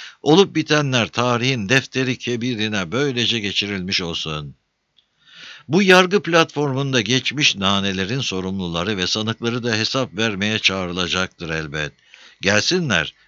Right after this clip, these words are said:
ve sıkıysa kendilerini temize çıkarsınlar. Bu yazı o kasap ve celep beylere çıkarılmış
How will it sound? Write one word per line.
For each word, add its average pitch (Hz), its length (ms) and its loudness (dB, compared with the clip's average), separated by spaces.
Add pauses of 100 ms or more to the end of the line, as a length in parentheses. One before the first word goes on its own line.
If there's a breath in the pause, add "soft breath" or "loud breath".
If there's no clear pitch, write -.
ve 85 80 -4
sıkıysa 120 560 -2
kendilerini 131 640 0
temize 127 440 -2
çıkarsınlar. 90 920 0 (2000 loud breath)
Bu 185 160 6
yazı 196 320 6
o 160 140 2
kasap 165 440 2
ve 151 120 2
celep 139 420 4
beylere 95 400 4
çıkarılmış 90 720 0